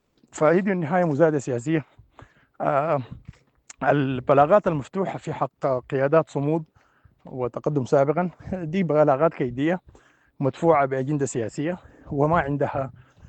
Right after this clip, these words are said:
آه، أي حيثيات ولا حتى من مفهوم العدالة. ونحن عارفين إنه العدالة في السودان تم تسييسها بالكامل، آه، ما قبل ال-، الحرب، وبعد الحرب البدود أصبح طبعا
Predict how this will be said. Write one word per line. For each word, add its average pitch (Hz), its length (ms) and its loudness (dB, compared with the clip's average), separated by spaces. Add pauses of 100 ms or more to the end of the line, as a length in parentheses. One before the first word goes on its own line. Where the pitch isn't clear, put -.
(240)
آه، 120 220 -2
أي 165 160 0
حيثيات 143 560 0 (260)
ولا 165 140 6
حتى - 340 -4
من 120 240 -4 (440)
مفهوم 139 260 -2
العدالة. 135 440 2
ونحن 240 200 -2
عارفين 196 320 -2
إنه 180 240 -2 (640)
العدالة 131 840 0
في 139 60 -10
السودان 147 380 -4
تم 160 160 -2
تسييسها 151 420 -6
بالكامل، 139 520 -6 (520)
آه، 127 100 -4
ما 120 120 -2
قبل 156 340 0
ال-، 117 420 -6 (1040)
الحرب، 165 320 0
وبعد 214 320 2
الحرب 180 300 -2
البدود 160 360 -4
أصبح 151 280 -2
طبعا 135 340 -6